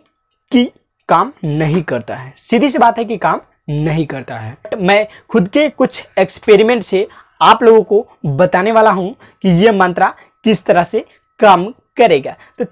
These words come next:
चलिए हम ले चलते हैं अपने कंप्यूटर स्क्रीन पे और फिर वहाँ से हम आपको step by step अच्छी तरह से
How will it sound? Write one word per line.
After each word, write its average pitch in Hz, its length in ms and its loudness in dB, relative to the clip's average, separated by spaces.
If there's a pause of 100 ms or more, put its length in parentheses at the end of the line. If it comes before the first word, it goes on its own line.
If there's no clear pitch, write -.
चलिए 247 240 6
हम 277 140 4
ले 254 100 4
चलते 254 220 -2
हैं 247 80 0
अपने 240 140 -4
कंप्यूटर 226 480 0
स्क्रीन 233 340 -2
पे 247 200 0 (220)
और 202 100 2
फिर 254 260 0
वहाँ 226 220 4
से 233 140 -6
हम 202 240 -6
आपको 196 320 -2 (220)
step 220 340 0
by 233 80 4 (100)
step - 320 -2 (200)
अच्छी 254 260 0
तरह 233 220 4
से 233 180 -6